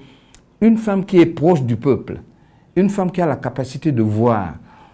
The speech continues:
euh, pourquoi ne devrait-elle pas jouer un rôle important, beaucoup plus important que ce qu'elle fait en ce moment ?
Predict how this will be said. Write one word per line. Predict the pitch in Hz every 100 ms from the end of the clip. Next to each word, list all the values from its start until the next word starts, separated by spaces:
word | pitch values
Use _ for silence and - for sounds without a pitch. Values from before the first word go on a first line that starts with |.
| _ -
euh, | 117 104 76 58 69 - -
pourquoi | - 180 269
ne | 220
devrait-elle | 151 147 185 185 175
pas | 170
jouer | 143 127 160
un | 180 147 131
rôle | 240 190 113
important, | 113 147 143 240
beaucoup | 170 131 185
plus | - 170
important | 127 104 113 113 165
que | 170
ce | 156
qu'elle | - 160
fait | 160 196
en | 143
ce | -
moment ? | 92 90